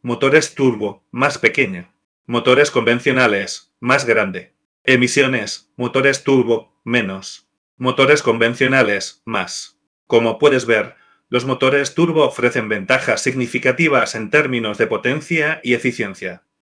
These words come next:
Esto significa que puedes disfrutar de un viaje emocionante mientras cuidas del medio ambiente. Impacto en la economía de combustible y el medio ambiente. Ahora,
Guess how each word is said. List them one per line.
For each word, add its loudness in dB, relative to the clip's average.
Esto -2
significa 0
que 2
puedes 2
disfrutar -2
de 0
un 0
viaje 4
emocionante -2
mientras -2
cuidas 2
del 0
medio 0
ambiente. -6
Impacto 0
en -4
la 0
economía 0
de 0
combustible 0
y 0
el 0
medio 2
ambiente. 2
Ahora, 0